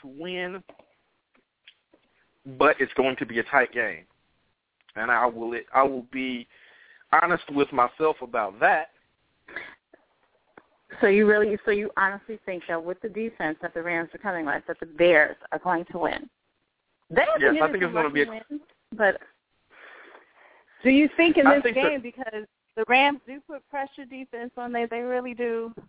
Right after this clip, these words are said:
Speaker 2: They're not the greatest, but they put pressure on. Will we honestly finally see an interception from Josh McCown?
Speaker 1: I don't think so. Well,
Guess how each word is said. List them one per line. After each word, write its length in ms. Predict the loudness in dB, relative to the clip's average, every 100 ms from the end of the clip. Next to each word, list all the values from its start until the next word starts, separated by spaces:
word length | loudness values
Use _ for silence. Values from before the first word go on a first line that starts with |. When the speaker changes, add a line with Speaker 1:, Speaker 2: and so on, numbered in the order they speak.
| -8
Speaker 2:
They're 100 | 2
not 200 | 2 2
the 80 |
greatest, 460 | -2 0 0 0 2
but 160 | 2 2
they 120 | 0
put 280 | 0 -2 4
pressure 400 | 4 4 0 -10
on. 240 | -8 -8 -12 _ _
Will 200 | 4 6
we 180 | 6 2 2
honestly 500 | 0 -2 -10 -14 -8
finally 360 | -6 -6 -6 -10 -12
see 260 | -12 -12 -14 _ _ _ _ _ _
an 100 | 0
interception 720 | 2 2 2 0 0 -8 -14 -16 _
from 120 | -10 2
Josh 220 | 2 2 -2
McCown? 340 | 2 2 2 -10 _ _ _ _ _ _ _ _ _ _ _ _ _ _ _ _ _ _ -20 _ _ -20 -20 -20 -20 -20 -20 -20 _ _
Speaker 1:
I 80 | -2
don't 140 | 0
think 140 | -2 -2
so. 120 | -6 -6 _ _ _ _ _ _ _ _ _ _ _ _ -20 -20 _ _ 2
Well, 400 | 4 6 2 0